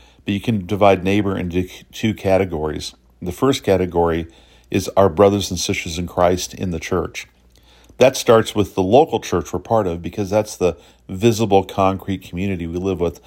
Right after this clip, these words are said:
But of course, that goes beyond local congregations and local parishes because God's church is Catholic and universal and goes way beyond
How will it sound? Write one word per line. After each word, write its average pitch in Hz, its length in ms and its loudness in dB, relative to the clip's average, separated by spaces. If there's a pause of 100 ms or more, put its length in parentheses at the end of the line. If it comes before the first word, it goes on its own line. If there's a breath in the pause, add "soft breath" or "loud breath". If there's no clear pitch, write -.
(160 soft breath)
But 110 80 -2
of 110 140 -4
course, 151 320 2
that 92 180 2
goes 101 180 2
beyond 95 540 -2 (420 soft breath)
local 98 320 2
congregations 90 760 -2
and 85 100 -4
local 85 280 -6
parishes 92 440 -4
because 87 440 -4 (460 soft breath)
God's 98 340 4
church - 360 0
is 92 220 -6
Catholic 98 560 -2
and 87 100 -4
universal 90 680 -2
and 87 80 -4
goes 82 200 -2
way 95 180 4
beyond 85 520 -2